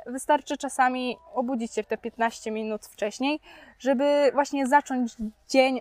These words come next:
od relacji z Jezusem. I właśnie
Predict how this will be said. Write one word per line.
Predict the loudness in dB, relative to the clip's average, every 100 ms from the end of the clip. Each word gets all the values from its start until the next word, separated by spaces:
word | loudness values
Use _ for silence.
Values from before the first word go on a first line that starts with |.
| 4
od | 4 4 -6
relacji | 2 6 6 4 0 -4 -4 -6 _
z | -6
Jezusem. | -2 -2 0 4 4 2 -6 -20 -18 -14 -14 -16 _ -10 -4
I | 0
właśnie | 2 2 0 2